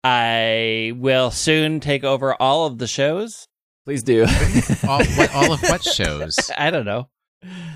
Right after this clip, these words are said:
Speaker 1: The, the shows.
Speaker 2: Uh, not to be confused with Jive, but Vibe Master Will is here.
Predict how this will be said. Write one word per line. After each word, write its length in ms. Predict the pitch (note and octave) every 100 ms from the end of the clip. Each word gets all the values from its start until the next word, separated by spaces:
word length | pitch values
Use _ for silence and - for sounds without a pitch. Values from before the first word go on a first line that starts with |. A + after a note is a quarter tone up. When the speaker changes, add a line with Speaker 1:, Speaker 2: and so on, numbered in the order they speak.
| C#3+ -
Speaker 1:
The, 320 | B2+ D#3+ D3+ -
the 280 | C3+ D3
shows. 460 | C3+ G2+ D#2+ G#2+ - _ _ -
Speaker 2:
Uh, 240 | B2 B2
not 220 | B2+ F3+ F#3+
to 80 |
be 140 | F#3+ E3+
confused 440 | D#3 C#3+ D#3 C#3
with 180 | B2 A2+
Jive, 800 | G#2 D3 D#3 D3+ C3 A#2+ A#2 A2+
but 260 | A2+ C3+ -
Vibe 840 | A#2+ G#2+ G#2+ C#3 D#3+ G#3 A3 E3+ C#3+
Master 600 | C3+ B2+ B2+ - B2+ B2
Will 320 | C3+ D#3+ C#3
is 180 | A#2 -
here. 420 | A#2 A2+ F3